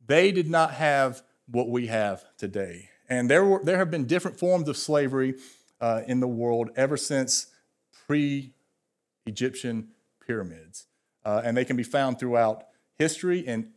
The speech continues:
every civilization, even amongst Asian cultures, African American cult-,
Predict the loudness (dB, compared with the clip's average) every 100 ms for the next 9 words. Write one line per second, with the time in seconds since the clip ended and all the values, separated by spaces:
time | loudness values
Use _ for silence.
0 | 0 0 2 -2 -2 -6 -2 -2 -2 0
1 | 0 0 -4 -6 -4 -2 0 2 2 2
2 | -8 _ _ _ _ _ _ -4 0 0
3 | -2 -4 -6 -10 _ _ _ 2 2 2
4 | -4 -4 -8 -14 _ _ _ _ _ _
5 | _ 0 0 0 -2 0 2 2 2 0
6 | 2 2 2